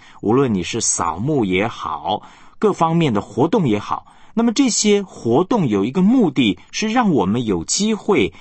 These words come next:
来为主耶稣做见证。所以基督徒我们不应该只是消极的去逃避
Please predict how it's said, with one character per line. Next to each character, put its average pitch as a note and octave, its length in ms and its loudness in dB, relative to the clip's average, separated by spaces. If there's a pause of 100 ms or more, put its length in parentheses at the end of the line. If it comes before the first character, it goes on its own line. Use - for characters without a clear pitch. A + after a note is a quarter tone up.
(160)
来 G#2 360 0
为 F3+ 380 0
主 F#2+ 340 -2
耶 F3+ 220 2
稣 F#3 340 -2
做 D3+ 320 0
见 G#2 380 -2
证。 F#2+ 200 -6 (800)
所 C4 160 2
以 - 20 4
基 C4 180 0
督 C4+ 140 2
徒 B2 220 0
我 G#2+ 100 2
们 A#2 140 0
不 G#3 160 -2
应 G#3 160 2
该 F#3+ 180 2
只 - 140 -6
是 A#2 160 -6
消 F#3+ 420 2
极 - 160 -4
的 F#2+ 100 -6
去 G#2 240 -8
逃 F#2 460 -4
避 E3+ 320 0